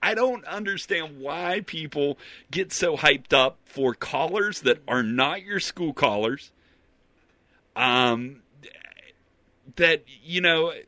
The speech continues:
that I, I guess with fans, maybe they're thinking, "Well, that's gonna be something I'm gonna be able to buy, and it's something that, you know, everybody else won't have." I, I don't know. I, I just don't get it. I don't.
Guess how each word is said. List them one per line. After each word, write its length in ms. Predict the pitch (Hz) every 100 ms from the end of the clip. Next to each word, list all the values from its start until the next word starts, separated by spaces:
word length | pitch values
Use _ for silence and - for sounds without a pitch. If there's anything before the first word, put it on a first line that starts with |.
| 135
that 180 | 135 165 - -
I, 160 | - -
I 60 | 170
guess 240 | 185 254 240
with 140 | 180
fans, 480 | - 151 190 214 160
maybe 240 | 180 175
they're 180 | 160 156
thinking, 380 | 151 160 156 147
"Well, 320 | 151 151 147
that's 260 | 143 151 -
gonna 180 | 151 139
be 100 | 123
something 340 | 151 127 127
I'm 100 | 120
gonna 160 | 127 120
be 100 | 110
able 140 | 110
to 80 | 98
buy, 500 | 104 104 110 113 113 _ _ - _ _ -
and 280 | 113 113 113
it's 140 | 101
something 380 | 151 123 127 110
that, 240 | 107 98
you 80 | 131
know, 180 | 107 98
everybody 440 | 104 123 110 104
else 220 | 98 101 -
won't 200 | 85 85
have." 180 | 87 - - -
I, 100 | 143 -
I 80 | -
don't 180 | 185 156
know. 180 | 127 -
I, 180 | 113 156 147
I 40 | 156
just 220 | 151 139
don't 160 | 127 98
get 140 | 87
it. 80 | - - - - - -
I 80 | 120
don't. 260 | 127 165